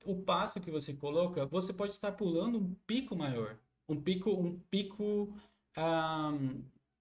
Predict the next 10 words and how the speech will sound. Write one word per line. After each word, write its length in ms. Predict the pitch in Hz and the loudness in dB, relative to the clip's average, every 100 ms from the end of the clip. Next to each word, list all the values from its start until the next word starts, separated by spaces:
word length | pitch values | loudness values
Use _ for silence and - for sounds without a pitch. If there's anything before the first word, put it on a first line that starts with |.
| _ _ _ _ _ _ _ _ | _ _ _ _ _ _ _ _
é, 720 | 165 156 151 147 139 135 135 - - _ _ - | -2 0 2 4 4 4 2 -4 -14 _ _ 0
de 140 | 180 | 2
sobretensão, 840 | 185 185 185 202 214 - 135 113 - _ | 4 4 4 2 -2 0 0 0 -8 _
que 160 | - 226 | 0 2
não, 140 | 277 - - | 2 -2 -14
que 140 | - 175 | -4 0
não 80 | 185 | 0
é 40 | |
interessante 540 | 202 196 190 190 180 | 0 -2 -2 -4 -2
analisar, 580 | 180 180 190 156 117 120 | 0 2 2 0 -4 -6